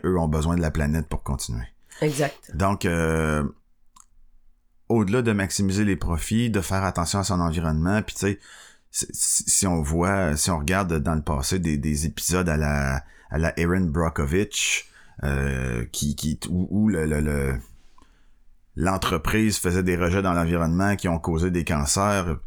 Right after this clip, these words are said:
Speaker 1: même ici, euh, à Shannon avec, euh, les T C E. Euh, ben, m-, même si, euh, c'est pas nécessairement de la mauvaise volonté, parce que des fois les décisions sont prises, euh, sous le tapis, puis on dit,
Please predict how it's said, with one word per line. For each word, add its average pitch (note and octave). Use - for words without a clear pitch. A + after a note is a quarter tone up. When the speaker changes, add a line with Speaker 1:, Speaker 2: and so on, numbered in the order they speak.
Speaker 1:
même F2+
ici, F#2+
euh, E2
à D#2+
Shannon F2
avec, D#2+
euh, D2+
les D2+
T D#2
C C#2+
E. E2+
Euh, D2
ben, F2
m-, F2+
même A2
si, G#2
euh, D#2
c'est -
pas G2
nécessairement F#2+
de F2+
la E2+
mauvaise E2+
volonté, D2+
parce -
que -
des C#2+
fois -
les D2+
décisions D#2
sont D2+
prises, D#2+
euh, C2+
sous -
le D2
tapis, D#2+
puis D#2
on C#2+
dit, D2+